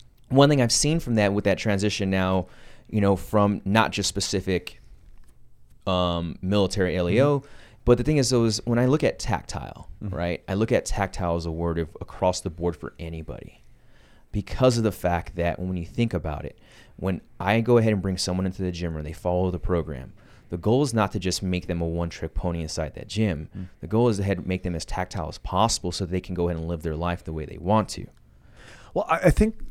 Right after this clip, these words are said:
Speaker 2: maybe one of the, the things that I didn't even see, c-, because we see a lot of this branding associated with military, and, um, that, that's one way to garner business, because if you, you know, make things all black or B D U or whatever,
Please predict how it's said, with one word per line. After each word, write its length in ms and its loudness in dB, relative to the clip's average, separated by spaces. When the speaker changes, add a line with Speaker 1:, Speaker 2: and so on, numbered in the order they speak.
Speaker 2:
maybe 280 6
one 120 4
of 80 4
the, 260 6
the 120 0
things 300 2
that 120 4
I 140 6
didn't 180 2
even 180 2
see, 300 0
c-, 240 6
because 320 2
we 100 0
see 200 4
a 80 6
lot 200 6
of 60 2
this 140 0
branding 440 2
associated 640 0
with 340 -2
military, 840 0
and, 520 -4
um, 440 -4
that, 220 2
that's 220 4
one 180 4
way 140 6
to 60 4
garner 280 0
business, 400 0
because 340 0
if 120 -6
you, 180 0
you 100 2
know, 240 0
make 220 0
things 260 -2
all 140 4
black 480 -2
or 400 0
B 140 0
D 80 -2
U 300 0
or 100 -2
whatever, 540 2